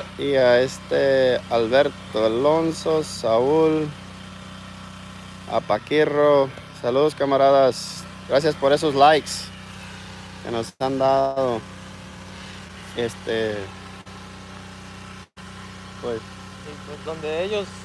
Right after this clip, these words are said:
Speaker 2: este, radican, si, ¿cómo está lo de la gasolina?
Speaker 1: No, la gasolina. Oh, sí, es cierto. Es que ahorita,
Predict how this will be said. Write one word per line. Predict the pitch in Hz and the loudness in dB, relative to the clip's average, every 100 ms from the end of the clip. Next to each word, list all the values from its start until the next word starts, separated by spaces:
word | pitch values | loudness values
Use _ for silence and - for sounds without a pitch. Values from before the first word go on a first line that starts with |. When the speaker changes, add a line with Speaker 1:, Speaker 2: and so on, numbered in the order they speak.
| - - - | -14 -16 -12
Speaker 2:
este, | 151 147 | -10 -6
radican, | 151 180 208 | -6 -6 -6
si, | 190 170 - 147 143 143 131 - - - | -6 -8 -14 -14 -12 -12 -14 -16 -14 -10
¿cómo | 175 | -8
está | 175 | -4
lo | 185 | -2
de | 180 | -2
la | 151 | -4
gasolina? | 135 - 151 185 - - - - - | -8 -10 -14 -14 -14 -16 -16 -16 -10
Speaker 1:
No, | 117 | -8
la | 123 | -6
gasolina. | 117 113 113 123 135 - - - - - - - | -6 -8 -10 -10 -12 -14 -16 -18 -18 -16 -16 0
Oh, | 113 139 | 2 2
sí, | 143 | 0
es | 135 | -2
cierto. | 131 139 143 143 | 2 2 2 -2
Es | 143 | 2
que | 165 | 2
ahorita, | 160 160 170 | 2 6 6